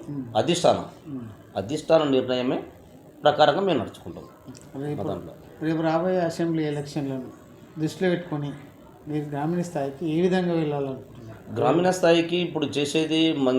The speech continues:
Speaker 2: మీరు కూడా అందరూ చూస్తున్నారు, బీఆర్ఎస్ ప్రభుత్వం చేసినది అవినీతులు. ఇంకా ఇవాళ రేపు కాళేశ్వరం దాన్ని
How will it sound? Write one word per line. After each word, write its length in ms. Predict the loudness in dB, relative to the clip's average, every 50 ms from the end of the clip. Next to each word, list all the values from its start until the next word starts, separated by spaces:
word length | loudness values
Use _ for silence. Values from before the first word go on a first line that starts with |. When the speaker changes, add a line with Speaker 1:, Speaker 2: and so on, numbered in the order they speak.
| 2 2 0 0 0
Speaker 2:
మీరు 300 | 0 0 2 2 2 2
కూడా 320 | 4 2 2 2 4 2
అందరూ 280 | 4 4 4 2 2 0
చూస్తున్నారు, 600 | -2 -2 0 0 2 2 2 2 2 0 -2 -4 -8 -14 -20 -20 -20 -20 -20 -20 -20 -20 -20 -20 -20 -20 -20 -20 -20 -18 -16
బీఆర్ఎస్ 500 | -6 2 8 10 10 10 10 8 6 2
ప్రభుత్వం 480 | 2 0 0 0 0 -2 0 0 0 0
చేసినది 680 | 0 0 0 0 0 0 0 0 0 -2 -2 -4 -8 -12 -10 -6
అవినీతులు. 640 | -2 0 0 0 0 0 0 0 0 0 0 -2 -2 -6 -8 -4
ఇంకా 260 | 0 4 6 6 6
ఇవాళ 560 | 6 6 6 6 6 6 6 6 4 4 4
రేపు 340 | 2 2 2 2 0 0 2 4
కాళేశ్వరం 520 | 4 4 4 4 2 2 0 2 2 2
దాన్ని 600 | 2 2 0 0 0 -2 -2 0 2 0 0 -2